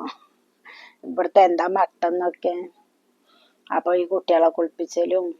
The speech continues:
അതിന് മൂത്ത കുട്ടികളെ, വലിയ കുട്ടികളെ കുളിപ്പിച്ചലും പറഞ്ഞയക്കലും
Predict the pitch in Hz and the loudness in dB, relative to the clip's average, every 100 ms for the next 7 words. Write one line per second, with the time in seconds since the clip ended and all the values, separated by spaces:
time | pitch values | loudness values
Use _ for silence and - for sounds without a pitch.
0 | _ _ _ 190 175 170 180 - 170 170 | _ _ _ -14 -10 -8 -8 -8 -6 -6
1 | - 175 175 185 _ _ _ _ _ - | -4 -2 -2 -4 _ _ _ _ _ -4
2 | 180 175 180 180 185 170 - 180 - 170 | 0 2 0 2 0 0 -2 -6 -6 -8
3 | 185 190 190 185 170 175 180 165 185 185 | -4 -4 2 2 2 -4 -8 -4 -2 -2
4 | 190 | -4